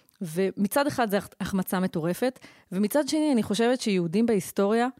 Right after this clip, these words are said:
שישבו בגלות, וכמו שאומר הרשב"ם, חיפשו את הקדוש ברוך הוא, יש משהו מנחם ב-, בפסוקים האלה.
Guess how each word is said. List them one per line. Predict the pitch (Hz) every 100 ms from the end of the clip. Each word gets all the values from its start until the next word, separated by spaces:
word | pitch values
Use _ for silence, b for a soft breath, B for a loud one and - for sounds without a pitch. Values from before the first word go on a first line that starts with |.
| b b _
שישבו | - 180 170 175 226
בגלות, | 220 175 175 208 196 -
וכמו | 185 156 175 175 170 - _ _ - 202 196
שאומר | 226 185 196
הרשב"ם, | 202 170 - 190 208
חיפשו | - - - 240
את | 220
הקדוש | 190 180 214
ברוך | 247 247 233
הוא, | 277 b b b -
יש | 269
משהו | 285 285
מנחם | 254 226 - 233 214
ב-, | 196 185 180
בפסוקים | 185 - 214 233
האלה. | 214 160